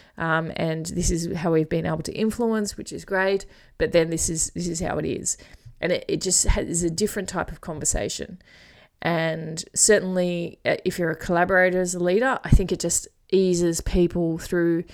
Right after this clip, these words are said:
the, the team. It eases their anxieties about,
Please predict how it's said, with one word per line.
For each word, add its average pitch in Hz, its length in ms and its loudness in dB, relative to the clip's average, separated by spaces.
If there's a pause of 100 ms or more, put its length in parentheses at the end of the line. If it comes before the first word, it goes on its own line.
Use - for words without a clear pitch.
(280)
the, 165 560 2
the 170 140 -4
team. 185 640 2 (600)
It - 140 0
eases 175 440 0
their 160 360 2
anxieties 160 800 0
about, 160 560 0